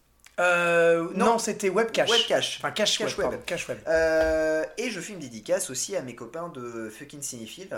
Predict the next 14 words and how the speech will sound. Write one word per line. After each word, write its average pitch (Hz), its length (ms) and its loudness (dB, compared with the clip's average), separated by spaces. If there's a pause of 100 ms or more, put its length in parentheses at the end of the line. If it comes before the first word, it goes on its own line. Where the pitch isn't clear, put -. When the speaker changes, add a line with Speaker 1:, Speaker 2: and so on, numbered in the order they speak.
(460)
Speaker 2:
euh, 104 680 -4 (100)
puisque - 340 -10
en 151 120 -6
fait, 175 280 -6
euh, 123 320 -4
j'ai 143 140 -6
acheté 175 220 -4
un 156 60 -8
film 185 240 -14
dont 135 180 -12
je 127 100 -14
vais, 123 320 -8
je 110 220 -12
sens, 147 340 -12